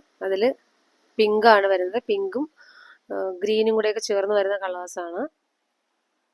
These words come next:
ഇതിന്റെ ഒന്നും ഡീറ്റെയിലിംഗ് ഞാൻ പറയണ്ടല്ലോ, കാരണം കഴിഞ്ഞ ദിവസവും നമ്മള് കാണിച്ച ഐറ്റം തന്നെയാണിത്.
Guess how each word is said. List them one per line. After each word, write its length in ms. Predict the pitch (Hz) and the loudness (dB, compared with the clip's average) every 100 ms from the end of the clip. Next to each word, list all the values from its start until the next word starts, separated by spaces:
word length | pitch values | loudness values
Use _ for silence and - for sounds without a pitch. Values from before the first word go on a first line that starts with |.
| _ _ _ _ - - 214 | _ _ _ _ -20 -8 -6
ഇതിന്റെ 240 | 220 247 240 | 2 4 4
ഒന്നും 300 | 233 247 277 | 2 -2 0
ഡീറ്റെയിലിംഗ് 440 | 226 214 233 247 254 | -2 0 2 4 2
ഞാൻ 100 | 254 240 | 4 4
പറയണ്ടല്ലോ, 440 | 214 208 208 214 - | 4 4 6 4 6
കാരണം 480 | 202 202 196 202 277 _ - | 4 4 2 0 -2 _ 2
കഴിഞ്ഞ 260 | 208 208 240 | 4 4 4
ദിവസവും 420 | 240 233 233 240 277 _ _ _ - | 2 2 2 0 -2 _ _ _ -2
നമ്മള് 220 | 208 220 - - - - - _ - | 2 2 2 -10 -20 -20 -20 _ -2
കാണിച്ച 260 | 214 208 240 208 | 0 2 4 4
ഐറ്റം 260 | 190 214 214 | 2 -2 2
തന്നെയാണിത്. 600 | 196 196 214 196 190 202 | 2 2 2 0 -2 -2